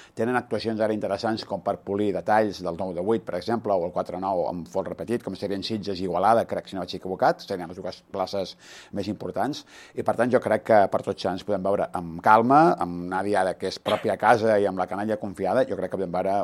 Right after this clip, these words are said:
un, un vot Tots Sants i podem veure aquests tres castells descarregats.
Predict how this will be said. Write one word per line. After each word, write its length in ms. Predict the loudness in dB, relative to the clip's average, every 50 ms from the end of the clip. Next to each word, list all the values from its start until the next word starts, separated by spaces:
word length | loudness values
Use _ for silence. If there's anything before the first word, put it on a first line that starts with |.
| -2
un, 140 | -6 -8 -10 -10 -8
un 80 | -4 -2
vot 160 | -2 -2 -2
Tots 160 | -6 -6 -2 0
Sants 240 | 0 0 0 -2 -6
i 80 | -2 2
podem 180 | 2 2 4
veure 160 | 4 2 2 2
aquests 240 | -2 -4 -4 -2
tres 160 | -4 -4 -4 -4
castells 460 | -6 -6 -4 -2 -2 -4 -4 -8 -14 -20 -20 -20 -20 -20 -20 -14 -6
descarregats. 680 | -4 -4 -4 -4 -4 -4 -4 -2 -2 -2 -2 -4 -6